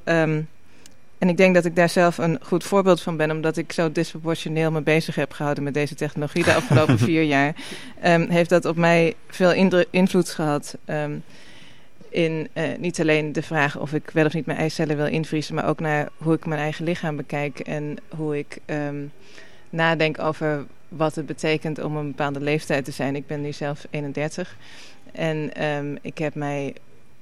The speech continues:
Speaker 1: met name geërgerd aan de manier waarop er vaak op hele negatieve manier gesproken wordt over ouder worden.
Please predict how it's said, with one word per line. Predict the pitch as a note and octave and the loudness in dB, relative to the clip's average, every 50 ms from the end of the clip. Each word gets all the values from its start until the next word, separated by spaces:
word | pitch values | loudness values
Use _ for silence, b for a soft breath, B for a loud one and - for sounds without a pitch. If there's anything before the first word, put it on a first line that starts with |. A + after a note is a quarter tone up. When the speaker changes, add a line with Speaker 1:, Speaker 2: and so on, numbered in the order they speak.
| - - | -16 -14
Speaker 1:
met | - - D#3+ D#3+ C#3 | -12 -8 -8 -6 -2
name | D#3+ D#3+ D#3+ E3+ E3+ | 0 0 0 0 0
geërgerd | - - - - - D#3+ D#3+ F3 F3+ - F3+ D#3+ D#3 - - | -4 -8 -8 -6 -4 -4 -2 -2 -4 -4 -4 -4 -4 -4 -4
aan | - D#3 D3+ D3+ | -4 -4 -4 -4
de | D#3 | -4
manier | D3+ D3+ D3 D3 D3 D3 D3 C#3+ | -4 -4 -2 -2 -2 -2 -2 -2
waarop | C3+ C#3+ C3+ C#3 C#3 C3+ - - | -2 -4 -4 -4 -6 -6 -6 -6
er | E3 C#3+ | -6 -6
vaak | - - D#3 D3+ D3 - - | -4 -2 -2 -2 -2 -4 -6
op | - - | -8 -4
hele | F3 D#3 D#3 D#3 | -2 0 0 0
negatieve | D3+ D3+ D3+ D3 C#3+ - - F#3 F3+ D#3+ F3+ | 0 0 -2 -2 -4 -4 -4 -2 -2 -2 -2
manier | D#3+ D#3 D#3 D#3 D3+ D3+ C#3+ | -2 0 0 0 0 0 -2
gesproken | - - - - D#3+ D#3 D3+ - - D#3 | -4 -8 -8 -4 -2 -2 -2 -2 -2 -4
wordt | C#3 C#3+ C#3+ C#3+ - | -2 -2 -2 -2 -2
over | - C#3+ D3 D3 - - C#3+ C3+ C3+ C3 B B B B B B B B | -2 -2 -2 -2 -2 -2 -2 -2 -2 -4 B B B B B B B B
ouder | - - D3 D#3 E3 F3 E3+ | -4 0 2 2 2 2 2
worden. | E3 E3 E3 E3 F3+ G3+ G#3+ | 2 2 0 0 0 -2 -4